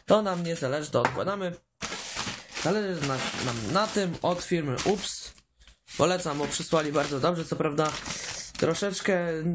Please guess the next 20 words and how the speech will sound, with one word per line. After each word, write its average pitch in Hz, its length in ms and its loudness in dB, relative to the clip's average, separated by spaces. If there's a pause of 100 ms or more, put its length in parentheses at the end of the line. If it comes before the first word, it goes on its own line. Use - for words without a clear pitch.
(120)
coś 226 140 4
tam 175 180 0
nie 262 80 -2
wyszło, 285 300 0
ale 185 80 0
nieważne. 131 360 -2
Z, 165 280 -2
z - 20 0
drugiej 214 200 0
strony 196 240 0
wam 175 120 0
nie 170 80 -4
pokażę, 165 280 0
bo 151 100 -2
mam 143 220 -2
swoje 139 260 0
dane, 208 340 0 (380)
więc 170 180 0
sobie 151 200 0
to, 135 320 0